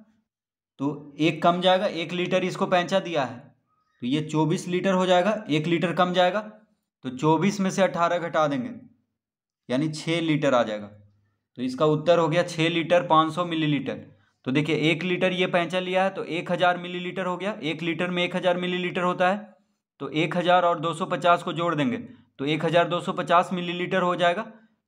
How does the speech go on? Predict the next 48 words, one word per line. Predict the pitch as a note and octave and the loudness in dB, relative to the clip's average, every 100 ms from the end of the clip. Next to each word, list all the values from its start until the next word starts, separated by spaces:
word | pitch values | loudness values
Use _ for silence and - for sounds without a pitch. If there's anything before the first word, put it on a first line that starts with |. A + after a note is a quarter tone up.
| - | -8
तो | C#3 | -4
एक | E3+ E3+ | -4 -2
हज़ार | F3 F3 | 2 2
दो | F3 | 2
सौ | D#3 | -4
पचास | F#3 E3+ E3+ F3 | -6 2 4 4
में | F#3 | -2
से | E3+ F3 | -8 -2
सात | F3+ D#3+ | 2 2
सौ | F#3 | 0
पचास | D#3 D#3 E3+ D#3+ | -4 2 2 2
घटाएंगे, | E3 E3+ F3 F3 | 0 0 0 -6
तो | F3 | -2
पाँच | E3 E3+ E3 | 2 2 2
सौ | E3+ | 2
आ | C#3+ | 2
जाएगा। | B2+ A2+ G#2+ - _ _ _ _ _ _ _ _ _ _ _ _ _ B2+ | 2 -4 -8 -16 _ _ _ _ _ _ _ _ _ _ _ _ _ -6
अब | C3 | -2
ये | F3 | -2
पैंचा | E3+ E3+ E3+ F3 | 2 2 2 0
दिया | F3 D#3 | 2 0
है, | B2+ | 0
तो | C3 | -4
चौबीस | B2+ D#3 E3 D#3+ | -4 -2 -2 -4
हो | F3+ | 0
जाएगा, | E3+ F#3 | 2 2
पच्चीस | F3+ D3 F3 D#3+ | -2 -4 -4 -6
से | G3 | -6
क्या | D3+ F#3 | 2 2
हो | |
जाएगा, | C#3+ A#2+ A#2 | 4 -2 -4
चौबीस, | D3+ D#3 G3 - - | -2 -2 -2 -8 -6
एक | C#3+ | -4
लीटर | D#3 D#3 E3 | -2 0 0
इसको | D#3 F3 | -2 -2
पैंचा | D#3+ D#3+ E3+ | 0 0 -2
दिया | D#3+ E3 | -2 -2
है, | E3 G3 - _ _ _ _ _ _ _ - | -2 -4 -12 _ _ _ _ _ _ _ -8
तो | B2+ | -6
चौबीस | B2+ D3 D3+ - | 2 2 2 -2
में | F3 | -2
से | F3+ | 0
अठारह | D#3+ D#3 E3 | 0 0 0
घटाएंगे, | E3 E3+ E3+ F3+ | -2 -4 -4 -6
तो | F#3 | -10
छः | D#3 - E3+ E3+ - | -10 -6 -6 -4 -2
आ | B2+ | -2
जाएगा, | B2 A2+ G#2+ | 0 -4 -6